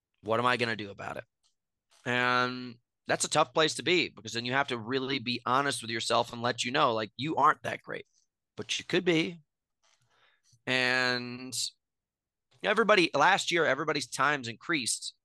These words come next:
but mine did too. So I'm still beating you. Um, the question is, is, like,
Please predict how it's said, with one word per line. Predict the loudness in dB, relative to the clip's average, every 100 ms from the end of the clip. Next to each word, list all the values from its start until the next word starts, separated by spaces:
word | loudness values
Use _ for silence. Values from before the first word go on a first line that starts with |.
| _ 0
but | 6 6 6 0 -10 _ _ _ _ _ _ _ _ _ _ _
mine | -6 -4 -2
did | -2 -2 0
too. | 0 0 -6 _ _ _
So | -14
I'm | -10
still | -4 -2
beating | 0 -2 -4
you. | -14 -16 _ _ _ _ _ _ -6
Um, | 0 2 4 4 0 -4 -10 -14 _ _ _ _ _ _ _ _ _ _
the | -10
question | 2 4 4 0 -2
is, | -2 0
is, | -2 -4 -4 -4 -4 -8 _ _ _ _ _ _ _ _ _ _ _ _ -6
like, | -6